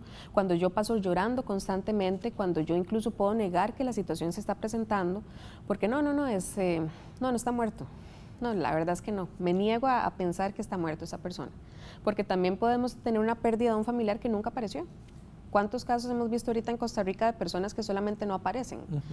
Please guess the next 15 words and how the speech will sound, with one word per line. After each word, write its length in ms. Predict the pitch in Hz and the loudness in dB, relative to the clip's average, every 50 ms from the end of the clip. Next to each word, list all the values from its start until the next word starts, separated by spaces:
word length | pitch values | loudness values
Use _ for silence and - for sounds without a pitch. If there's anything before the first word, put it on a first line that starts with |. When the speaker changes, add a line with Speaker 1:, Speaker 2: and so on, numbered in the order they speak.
| 123 - - - | -8 -10 -6 -6
Speaker 1:
y 100 | - 180 | -4 0
que 100 | - 190 | 2 2
no 140 | 190 185 185 | 2 2 2
tuvimos 400 | - 214 220 226 233 233 226 240 | 4 4 4 4 4 2 2 0
el 80 | 220 | -2
proceso 480 | - - 185 180 175 190 185 185 233 233 | 0 0 0 2 2 2 2 2 2 2
del 140 | 233 220 190 | 2 2 2
entierro, 520 | 160 160 - - 226 233 233 226 214 208 | 2 0 0 2 2 2 2 2 2 2
del 140 | 185 156 156 | 0 0 0
funeral, 640 | - - 156 156 156 - 190 208 214 214 208 190 175 | 0 0 0 0 2 4 4 4 4 4 2 0 -2
de 80 | 165 | -4
toda 320 | - - 175 175 190 208 214 | -4 0 0 2 2 2 2
esta 280 | 220 214 - - 226 | 0 0 0 2 2
despedida 480 | 220 220 214 - - 208 196 196 208 220 | 2 2 0 -2 0 2 4 4 4 2
física? 520 | 214 - - 233 233 - 247 - 277 285 | 2 0 -2 -2 -2 -2 -4 -4 -4 -6